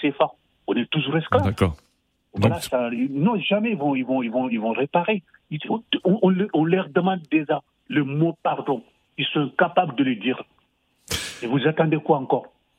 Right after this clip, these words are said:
Speaker 2: Très bien, euh, Louis-Jean.
Speaker 1: Ah, jamais.
Speaker 2: Très bien,
Speaker 1: Il
Speaker 2: euh,
Speaker 1: perd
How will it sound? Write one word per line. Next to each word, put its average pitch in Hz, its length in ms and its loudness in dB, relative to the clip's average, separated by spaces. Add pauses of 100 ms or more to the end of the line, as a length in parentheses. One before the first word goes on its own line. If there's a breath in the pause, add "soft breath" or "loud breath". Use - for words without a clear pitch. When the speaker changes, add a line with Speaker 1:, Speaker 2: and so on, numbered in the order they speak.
(160)
Speaker 2:
Très 156 140 4
bien, 170 180 2
euh, 151 380 0
Louis-Jean. 139 340 0 (120)
Speaker 1:
Ah, 131 80 -4
jamais. 170 400 0 (220)
Speaker 2:
Très 156 120 2
bien, 147 300 2
Speaker 1:
Il 127 40 0
Speaker 2:
euh, 113 140 0
Speaker 1:
perd 110 140 0